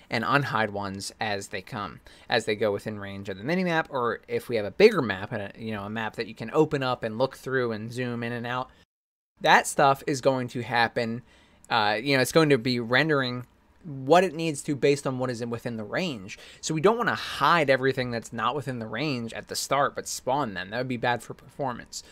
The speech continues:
So instead what we're going to do is leave this alone. Leave the minimap that's on the hud alone. We're keeping it zero to zero. We're not spawning additional widgets on top of it. We're going to use this overlay widget.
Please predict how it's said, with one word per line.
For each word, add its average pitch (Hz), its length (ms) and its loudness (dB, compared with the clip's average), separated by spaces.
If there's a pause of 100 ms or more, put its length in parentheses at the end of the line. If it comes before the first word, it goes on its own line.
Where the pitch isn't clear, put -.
(220)
So - 80 -4
instead 330 300 0
what 277 100 6
we're 214 80 0
going 180 220 4
to 135 60 -4
do 95 260 -6 (500)
is 151 460 2 (240)
leave 196 440 0
this 165 240 2
alone. 123 540 0
Leave 165 460 2
the 147 160 0
minimap 131 340 -2
that's 123 240 -6
on 113 160 -6
the 139 60 -6
hud 117 320 -2
alone. 135 360 -4 (440)
We're 120 100 -14
keeping 139 300 -4
it 165 100 -4
zero 156 300 0
to 156 60 0
zero. 127 280 0
We're 117 100 -4
not - 160 -4
spawning 135 440 2
additional 117 400 -2
widgets 117 340 -6
on 110 100 -10
top 107 240 -2
of - 120 -12
it. - 100 -8 (480)
We're 165 80 -4
going 220 220 0
to 226 120 -4
use 143 360 -2
this 120 220 -8 (180)
overlay 131 420 4
widget. 98 320 -12